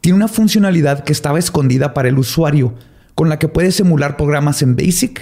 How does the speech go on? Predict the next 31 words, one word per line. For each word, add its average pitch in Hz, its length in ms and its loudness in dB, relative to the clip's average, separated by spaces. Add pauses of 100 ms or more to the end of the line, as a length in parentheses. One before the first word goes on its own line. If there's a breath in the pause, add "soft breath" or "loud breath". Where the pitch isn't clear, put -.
System 175 440 0
tres 165 440 -4
y 147 160 0
A 117 140 -4
P 143 140 -2
L 139 160 0
para 139 160 -2
el 123 40 -4
sistema 120 420 -2
trescientos 113 340 -4
setenta, 135 380 -2 (500 loud breath)
con 139 180 0
lo 127 140 -2
cual 175 180 0
es 175 120 -2
posible 170 540 0
depurar 135 520 0
los 175 180 -2
programas, 156 760 -2
los 131 280 0
problemas 147 360 0
de 190 80 -2
programación 160 520 0
de 147 80 0
las 135 140 2
máquinas 135 380 0
de 135 80 -4
treinta 127 320 -2
y 120 40 0
dos 127 280 0
bits 170 400 -4